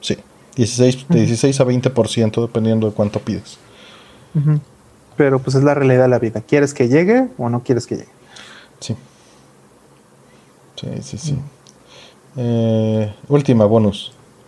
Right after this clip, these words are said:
Speaker 1: Cuando se trata de videojuegos, ¿qué temática prefieren? ¿Medieval, cyberpunk, presente, futurista? Mientras el juego sea bueno, la, la ambientación no me afecta.
Speaker 2: Ujú.
Speaker 1: Todas las que dices,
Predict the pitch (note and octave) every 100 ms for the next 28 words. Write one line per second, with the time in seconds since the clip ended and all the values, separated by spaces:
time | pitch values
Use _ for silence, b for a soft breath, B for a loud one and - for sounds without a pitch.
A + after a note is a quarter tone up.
0 | B B B B B2+ A#2+ C3 D3 F3 C3
1 | A2 C3 C3+ C3+ C3+ B2 B2+ A#2+ G#2+ G2+
2 | A2 G2+ F#2 G#2+ G#2+ G#2+ A2+ C3+ C3+ B2+
3 | C3 C3+ C3+ A2+ - B2 C3 A2+ A2+ A#2
4 | - C#3 B B B B B2+ B2+ B2 A#2+
5 | D3 C#3+ C3+ C3+ B2 A#2 A2+ - A#2+ D3
6 | D#3+ D#3 B2+ G#2+ G#2 C3+ C3 A#2+ G#2+ G#2+
7 | A2 G2+ G#2 - A2 G#2 - _ _ _
8 | _ _ - B2+ A2+ A2 D#3+ D3 C#3 D#3+
9 | D#3+ C#3+ C3+ B2+ A#2+ B2 B2 A2 -